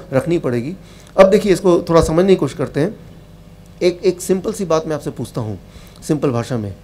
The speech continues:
अ, जो लोग diabetes के patient हैं, मैं सारी बीमारियों पर आऊँगा एक, एक मिनट के लिए। अ, शुरू मैंने यहाँ से किया कि एक होता है सुबह का खाली पेट का blood sugar और एक होता है रात का, खाना खाने के दो घंटे बाद का।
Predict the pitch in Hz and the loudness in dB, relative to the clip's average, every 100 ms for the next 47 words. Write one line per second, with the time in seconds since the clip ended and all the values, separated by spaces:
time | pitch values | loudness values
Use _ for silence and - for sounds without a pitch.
0 | - - - - 127 120 147 160 131 131 | -20 -20 -10 2 4 6 4 4 4 2
1 | 135 147 143 135 120 123 110 127 165 180 | 2 -2 -2 -2 -4 -6 -4 0 4 6
2 | 214 196 190 180 170 147 143 135 139 170 | 8 6 4 4 2 -2 -2 -2 0 0
3 | 135 135 143 131 - 135 147 185 - - | 0 -4 -4 -2 -2 0 0 -2 -10 -20
4 | - - - - - 135 127 127 - 151 | -20 -20 -20 -20 -8 -2 0 -2 0 2
5 | 160 147 131 147 160 151 143 233 - - | 2 2 2 0 -2 -4 -6 -6 -12 -20
6 | - - - - - - - - - - | -20 -20 -20 -20 -20 -20 -20 -20 -20 -20
7 | - - - 226 247 - - - - - | -20 -20 4 6 6 4 -8 -18 -16 -16
8 | - - 185 202 240 240 202 208 202 190 | -10 4 6 6 2 0 4 6 6 2
9 | 165 170 175 160 156 131 - 120 107 - | -2 -2 -4 -2 -4 -4 -6 -6 -8 -10
10 | - - 135 143 151 196 175 127 - - | -20 -6 0 0 0 -2 -2 -2 -4 -8
11 | 117 - - - 151 156 147 151 151 127 | -10 -10 -16 -4 0 0 0 -2 -2 -2
12 | 120 120 110 107 - 123 | -2 -4 -6 -8 -14 -20